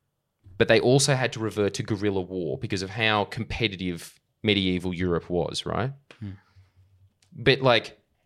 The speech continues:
Speaker 1: this fucking blew my mind that it started with this. This is a soldier's manual. Like, this is designed to tra-, train people to kill other people, right?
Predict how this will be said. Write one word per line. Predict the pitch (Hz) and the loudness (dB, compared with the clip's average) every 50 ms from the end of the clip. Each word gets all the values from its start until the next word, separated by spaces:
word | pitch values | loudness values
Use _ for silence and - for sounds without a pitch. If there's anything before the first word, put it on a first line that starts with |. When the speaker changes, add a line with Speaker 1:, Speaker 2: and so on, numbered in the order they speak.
| _ _ 127 113 101 95 | _ _ -18 -18 -10 -4
Speaker 1:
this | 117 135 185 185 - | -2 0 0 0 -2
fucking | - - - 147 135 139 - 127 117 110 | -2 2 2 2 2 2 0 -2 -2 -4
blew | 107 107 117 117 113 110 | -4 -2 0 0 0 2
my | 110 107 101 95 | 2 2 0 0
mind | 98 95 98 98 98 98 92 87 80 78 80 90 107 139 - - _ _ _ _ _ _ - | -2 -2 -2 0 0 0 -2 -4 -6 -6 -8 -8 -8 -10 -12 -16 _ _ _ _ _ _ -4
that | - 104 98 | 0 0 0
it | 98 - | 2 0
started | - - - - 110 104 101 101 101 90 85 | 0 0 2 2 2 4 4 2 2 0 -2
with | 95 90 - - | -6 -8 -8 -8
this. | - 98 82 - - - - | -6 -6 -6 -4 -6 -6 -4
This | 117 143 139 190 | -2 -2 0 2
is | 196 190 175 - | 2 2 2 2
a | - 131 | 2 2
soldier's | - - - - - 139 131 127 131 123 117 117 101 - | 4 4 4 6 6 6 6 4 2 0 0 -2 0 2
manual. | 107 101 98 92 85 69 53 | 2 4 4 4 2 -2 -2
Like, | 71 90 - | -2 -2 0
this | 117 127 131 156 | 0 0 2 2
is | 151 135 | 0 0
designed | 139 113 - - 131 113 101 107 123 123 131 131 135 135 135 139 135 139 | -2 -4 -2 0 0 2 4 4 6 6 6 8 6 6 6 4 2 0
to | - - 113 107 | -2 -2 -2 -2
tra-, | - - - - 143 135 127 - | -4 -4 -4 0 2 2 0 0
train | - - - - 160 185 196 202 | 0 -2 2 4 4 4 4 4
people | - 143 123 117 113 | 4 2 2 2 0
to | 98 | -2
kill | - - - 131 117 117 | -2 2 4 6 6 8
other | 110 101 | 6 6
people, | - - 104 95 87 - 64 58 | 4 2 0 0 0 -2 -6 -2
right? | 60 71 101 131 139 | 2 2 2 2 0